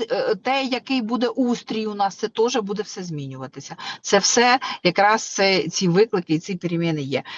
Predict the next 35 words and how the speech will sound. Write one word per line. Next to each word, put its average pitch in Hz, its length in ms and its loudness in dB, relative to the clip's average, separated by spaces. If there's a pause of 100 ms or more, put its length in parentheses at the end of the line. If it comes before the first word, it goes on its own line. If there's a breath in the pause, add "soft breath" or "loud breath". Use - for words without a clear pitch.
(180 loud breath)
Ну 311 240 6
і 339 160 8
сказати, 320 280 4
що 330 100 0
це 320 100 0
плохо 320 400 2
чи 311 140 2
хорошо, 311 420 4 (220 loud breath)
я 226 120 6
не 262 80 6
можу 226 200 4
сказати, 180 280 -2
це 240 140 0
факт. 190 420 0 (420)
Це, 233 100 4
як 254 180 0
знаєте, 240 520 0 (300 soft breath)
ну, 247 220 -2
коли 254 360 2
людина, 233 840 2 (200 loud breath)
з - 100 -6
одної 269 300 2
сторони, 269 600 -2 (240 loud breath)
е, 208 200 0
от 233 240 0
ми 294 200 2
всі 262 340 -2
люди, 294 320 0
я 247 200 -2
на-, 240 200 -2
я, 240 220 0
наприклад, 226 560 -4
на 226 120 0
здоров'ї 202 540 2
буду. 156 360 0